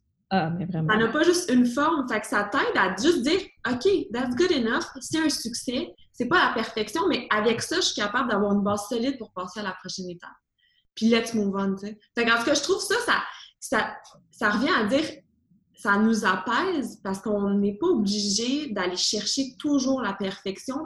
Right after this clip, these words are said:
Speaker 2: puis toujours d'être la, la chose la plus performante au monde. Puis juste de dire comme, « Voici une brique solide que je peux utiliser pour mes prochaines étapes puis mes prochains projets ou ma stratégie ou peu importe, tu sais. »
Speaker 1: Mais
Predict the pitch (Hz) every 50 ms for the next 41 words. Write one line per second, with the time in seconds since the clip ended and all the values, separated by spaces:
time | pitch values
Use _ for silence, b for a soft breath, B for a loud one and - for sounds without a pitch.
0 | - - 226 - - 247 240 233 233 269 294 302 294 285 285 B B B B B
1 | B B 196 214 214 220 226 214 202 214 - - - - - 202 185 190 - 240
2 | 233 233 226 196 190 - - - 208 202 196 - 202 196 196 196 196 196 196 202
3 | 190 185 190 220 240 240 220 - B B B B _ - 214 214 294 359 - 247
4 | 214 196 202 262 277 - - 233 214 202 202 196 - - 208 202 226 233 233 240
5 | - 339 311 277 233 233 - 269 277 - - - - - 254 247 233 214 233 339
6 | 359 254 190 - - - - 226 208 202 - - - 240 247 262 277 - - 226
7 | 214 196 - 233 214 208 196 233 254 240 247 214 208 196 190 190 - 202 196 214
8 | 196 202 190 190 190 190 - - - - - - 208 196 185 185 - 190 180 -
9 | 196 190 190 - 185 180 175 190 196 220 B B B B B B B B _ _
10 | _ - 226 226 226 220 214 196 202 202 - - 196 190 - 196 190 196 214 202
11 | 202 208 190 180 175 175 214 226 - - - - 208 220 - - B B B B
12 | B _ _ _ _ _ - - _ _ _ _ _ _ _ _ _ _ - 202
13 | 196 170 165 165 185 -